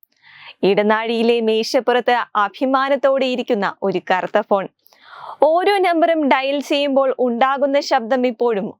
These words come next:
ഓർക്കുന്നവരുണ്ടാകും. പരിചിതമായ ആ റിംഗ്ടോണിനായി കാത്തിരിക്കുമ്പോൾ വലിയ പ്രതീക്ഷകളായിരുന്നു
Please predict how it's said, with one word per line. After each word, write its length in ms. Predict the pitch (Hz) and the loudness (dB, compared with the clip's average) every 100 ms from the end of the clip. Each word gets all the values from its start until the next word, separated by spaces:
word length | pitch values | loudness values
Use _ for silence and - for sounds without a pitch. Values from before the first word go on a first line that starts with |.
| - | 0
ഓർക്കുന്നവരുണ്ടാകും. 1000 | 214 220 262 240 190 165 165 170 180 175 - _ _ _ - - - | 0 0 0 0 0 -2 0 0 0 -4 -6 _ _ _ -20 -20 -2
പരിചിതമായ 680 | 233 202 202 214 226 220 226 220 220 | 0 0 2 2 4 2 0 -2 -2
ആ 20 | 220 | -2
റിംഗ്ടോണിനായി 720 | 214 214 220 247 247 240 240 240 | -2 -2 0 2 2 0 -2 -4
കാത്തിരിക്കുമ്പോൾ 720 | 240 220 220 262 240 247 190 180 254 _ - 202 | -2 -2 -4 -6 -2 -2 0 -2 -6 _ -10 -2
വലിയ 320 | 226 226 269 311 294 | 0 2 0 2 2
പ്രതീക്ഷകളായിരുന്നു 920 | 247 240 254 285 233 220 202 190 165 | 0 0 0 0 2 2 0 -4 -6